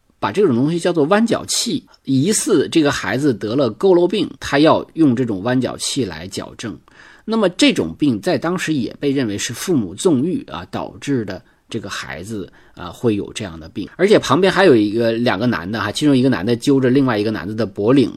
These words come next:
子，是吧，在那儿训斥他。这个被训斥的这个就是男仆啊，因为这个毒药是他买的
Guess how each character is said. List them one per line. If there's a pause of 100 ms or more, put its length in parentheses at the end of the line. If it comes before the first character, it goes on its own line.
子，
是
吧，
在
那
儿
训
斥
他。
这
个 (340)
被
训
斥
的
这
个 (220)
就
是
男
仆
啊，
因
为
这
个
毒
药
是
他
买
的